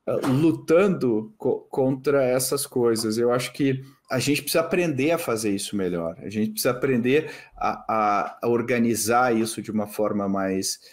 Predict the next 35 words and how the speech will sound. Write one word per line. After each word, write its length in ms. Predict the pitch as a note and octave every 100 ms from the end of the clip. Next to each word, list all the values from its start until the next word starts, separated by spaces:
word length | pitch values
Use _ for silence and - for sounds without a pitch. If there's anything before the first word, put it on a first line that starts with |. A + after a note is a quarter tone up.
| - _
ah, 480 | - F2 D#2+ D#2 -
mais 380 | - G2+ G2+ G#2
clara, 680 | - A#2 A2+ B2 A2+ F2 - _
talvez 360 | G#2 G2 G#2
mais 280 | G#2+ G2+ G#2+
tra-, 200 | - G2+ G#2+
mostrar 380 | A2+ B2 C3+ C#3
que 120 | C#3+
não 180 | B2+ A#2
é, 380 | A#2 B2 A2 - - _ _ -
não 200 | A#2+ A#2+
tô 160 | C#3
sendo 240 | C3 B2+ B2+
porra 220 | B2 A#2+
louca, 440 | G#2 G2+ G#2 -
que 160 | - -
eu, 160 | G2 - -
eu, 160 | - - -
eu 100 | A2+
tô 160 | - A2
tomando 380 | C3 A#2 B2
uma 160 | C3+ A#2
decisão 520 | A#2 A2+ G#2+ A2 A2+
baseado 720 | A2+ A2+ A2+ G#2 G#2 A2 A2 A2
em 160 | B2 G#2+ -
dados 800 | B2 G#2 G#2 C3 D#3 D3+ D3 C3
e 280 | A2+ G2+ G2 - - - _ -
você 240 | - E3+
vê 220 | A#2+ D#3+
isso, 400 | G3+ F3 G#3+ E3+
Mi, 180 | C#3 C3+
na, 240 | C3 A#2+ -
na 180 | C3 C3+
trincheira, 600 | C#3+ A#2 - C#3 E3 D#3
essa, 380 | C#3 C#3+ A#2